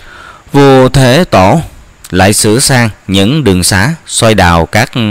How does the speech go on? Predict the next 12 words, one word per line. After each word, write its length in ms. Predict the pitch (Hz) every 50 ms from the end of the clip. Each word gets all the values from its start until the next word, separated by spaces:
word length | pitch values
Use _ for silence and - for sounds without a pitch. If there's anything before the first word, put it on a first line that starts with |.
| 101 101
sông 260 | 101 - 117 107 101 95
ngoài, 260 | 87 80 78 71 - - _ _ _ - - - - - - - - - - -
đắp 160 | - 143 - -
các 160 | 156 165 - -
đê 260 | 143 131 120 120 120
điều 280 | 107 98 95 92 87 82 - - - _ _ _
để 160 | - - 92
cho 360 | - - 113 104 101 104 104 98
việc 260 | - 98 95 90 - -
làm 520 | 90 87 85 78 78 85 85 82 78 73 - - _ _ _ _ _ _ - 120 120 123 110 - _ _ _ _ -
của, 260 | - 90 87 92 107
à, 320 | 127 120 110 101 95 90